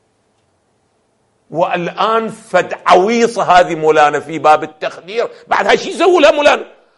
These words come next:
هم يوقفون على الحدود ويعدموا، شي يسووا لها مولانا؟ هاي ال-، هاي المق-، ال-، ال-، المواقع الإلكترونية مفتوحة مولانا، بس أخذها وخليها بأذانك مولانا.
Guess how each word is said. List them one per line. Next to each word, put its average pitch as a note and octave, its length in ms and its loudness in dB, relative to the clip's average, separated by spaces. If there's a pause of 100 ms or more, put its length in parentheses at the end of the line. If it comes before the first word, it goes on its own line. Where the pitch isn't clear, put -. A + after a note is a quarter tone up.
(220)
هم C#4 140 2
يوقفون D#4 320 4
على D#4+ 200 6
الحدود D#4 400 2
ويعدموا، E4 640 2
شي D4 140 -8
يسووا G4 420 2
لها G4+ 80 0
مولانا؟ F#4 500 -2 (260)
هاي C4+ 160 6
ال-، C#4 120 0
هاي C4+ 260 4
المق-، B3+ 480 -2
ال-، A#3+ 140 -6
ال-، A#3+ 200 -6
المواقع B3 520 0
الإلكترونية C4+ 800 -2
مفتوحة C4+ 520 -2
مولانا، D4 520 0 (180)
بس C#4 240 0
أخذها C#4+ 340 4
وخليها C4+ 420 2
بأذانك C#4+ 480 2
مولانا. D#4 520 0